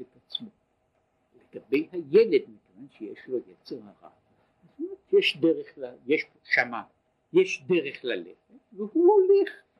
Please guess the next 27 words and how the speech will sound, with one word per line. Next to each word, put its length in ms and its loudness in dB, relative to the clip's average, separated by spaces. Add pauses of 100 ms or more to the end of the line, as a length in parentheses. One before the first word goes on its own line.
אלא 260 4
זה 180 -2
שהוא 300 -12
אחר 240 -4
כך 120 -14 (140)
ייפול 440 -4
ויינזק, 600 -14 (100)
זה 80 -20 (120)
עניין 240 -10
אחר, 400 -6
אבל 180 -4
זה 140 -4
לא, 220 2 (260)
הוא 200 -2
לא, 200 4 (100)
הוא, 220 -10
מכיוון 460 -8
שהוא 260 -6
לא, 140 0 (760)
אין 220 2
לו 120 2
מספיק 640 -12
השגה 460 -4
אינטלקטואלית 1040 -2
להבין 380 -12
את 300 -20
זה, 60 -20